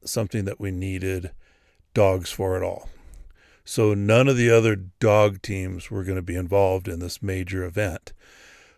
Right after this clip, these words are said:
But this handler was pulled from his regular duties and tasked with very mundane things like driving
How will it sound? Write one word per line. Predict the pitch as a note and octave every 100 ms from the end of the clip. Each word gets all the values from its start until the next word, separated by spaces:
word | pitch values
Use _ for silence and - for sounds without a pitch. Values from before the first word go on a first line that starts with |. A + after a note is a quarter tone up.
| _
But | F2+ G#2 G2+ F#2+ - _
this | G#2 F#2+ A2 -
handler | B2+ C3+ A#2 G2+ G2 G#2+ A2+ _ _ _ _ _
was | - G2+
pulled | - - G#2+ G2+
from | G#2 G2
his | G2+ F#2
regular | G#2 G#2 G2+ F#2+
duties | F2+ A#2+ A2+ F#2+ F2+ F2+ - _ _ - _ -
and | G#2 F2+
tasked | - G#2 G2+ - -
with | G2 F2+ - - -
very | A2 G#2+
mundane | G#2 G2 G2 F#2+ A2 A2+ G#2+
things | G2+ F#2+ F#2+ F2+
like | F#2 E2+
driving | G2 G2 F#2+ F2+ F2